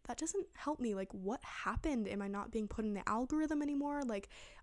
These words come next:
are you not recommending me to anyone anymore?" Because that's what it seems like. Like, even if I uploaded a video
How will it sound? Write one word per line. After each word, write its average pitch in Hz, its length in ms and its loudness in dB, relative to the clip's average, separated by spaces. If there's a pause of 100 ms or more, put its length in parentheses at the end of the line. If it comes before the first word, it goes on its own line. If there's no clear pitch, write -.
are 220 60 4
you 208 160 4
not 208 220 2
recommending 208 640 2
me 262 160 4
to - 180 -2
anyone 240 300 2
anymore?" 233 320 2
Because 220 260 0
that's - 300 0
what 320 100 4
it - 120 0
seems 220 580 2
like. 180 220 -2 (440)
Like, 208 280 2 (140)
even 240 280 6
if 339 160 2
I 277 160 4
uploaded 220 400 0
a 208 60 2
video 196 640 2